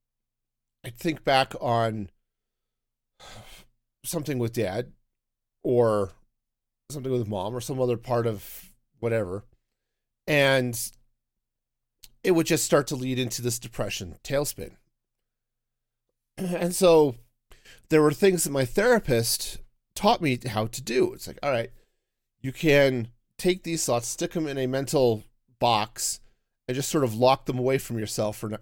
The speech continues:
for a while." And it's, and it sounds a lot like, uh, suppression, right? And that's kind of true, I suppose. I am suppressing it for the moment, but I need to.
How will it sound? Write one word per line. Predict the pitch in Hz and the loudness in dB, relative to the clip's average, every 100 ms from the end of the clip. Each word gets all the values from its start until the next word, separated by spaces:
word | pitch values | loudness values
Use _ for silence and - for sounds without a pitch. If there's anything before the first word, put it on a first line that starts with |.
| - | -12
for | - 104 92 76 _ | -6 -4 -4 -8 _
a | 113 | -10
while." | 98 85 69 - _ _ _ _ - - - | -8 -8 -10 -18 _ _ _ _ -20 -20 -6
And | 196 | -4
it's, | 202 - - | -4 -8 -4
and | 160 | -4
it | |
sounds | 147 214 185 | 2 2 4
a | 143 | 2
lot | 131 | 0
like, | 131 127 - _ _ - | 0 -4 -8 _ _ -4
uh, | 127 110 107 - _ _ _ _ _ _ _ _ _ _ _ - | 0 0 -4 -12 _ _ _ _ _ _ _ _ _ _ _ -10
suppression, | - - 220 208 117 - - _ _ _ _ _ _ _ _ _ | -8 0 0 0 -4 -10 -18 _ _ _ _ _ _ _ _ _
right? | 127 123 120 110 _ _ _ - | 0 2 2 -4 _ _ _ -6
And | 196 | -4
that's | 214 | -4
kind | - 370 403 | -4 -4 -2
of | - | -4
true, | - 160 269 349 - | 0 2 2 -2 -8
I | 190 | -8
suppose. | 190 185 208 208 | -2 0 0 0
I | 147 | 0
am | 190 | 0
suppressing | 165 151 156 156 165 | -2 -2 0 0 0
it | 160 | -4
for | - | -2
the | 156 | 0
moment, | 131 170 - _ _ _ _ _ - | 2 0 -8 _ _ _ _ _ 4
but | 156 | 6
I | 151 | 6
need | 220 262 | 0 -4
to. | - 107 87 | -6 -6 -6